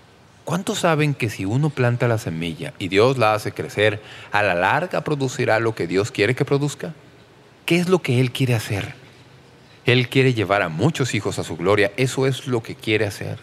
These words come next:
La semilla va a ser cosechada en ese día. Hemos aprendido que Dios quiere que tengamos una fe ardiente, brillante, y que en el reino de Dios nuestra fe debe ser una fe que siembra,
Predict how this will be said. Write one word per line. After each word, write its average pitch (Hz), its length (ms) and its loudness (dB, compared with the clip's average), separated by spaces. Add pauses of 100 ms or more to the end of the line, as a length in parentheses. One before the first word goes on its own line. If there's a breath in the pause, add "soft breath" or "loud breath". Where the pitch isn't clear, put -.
La 131 160 2
semilla 123 460 0
va 117 180 0
a 117 80 -4
ser 123 220 -4
cosechada 107 580 -2
en 85 320 -10
ese 95 420 -6
día. - 520 -14 (1800)
Hemos 127 280 4
aprendido 87 600 -4
que - 120 -8
Dios 92 280 0
quiere 95 280 0
que 87 100 -6
tengamos 78 480 -6
una 80 140 -6
fe 78 120 -8
ardiente, 76 640 -10
brillante, 87 640 -4 (800)
y 117 120 -4
que 95 240 -4 (120)
en 80 160 -8
el 73 200 -10
reino 160 420 2
de 165 140 0
Dios 98 320 0
nuestra 87 320 -4
fe 98 160 -4
debe 92 240 -2
ser 92 160 -6
una 95 180 -4
fe - 160 -10
que - 140 -12
siembra, 143 580 -2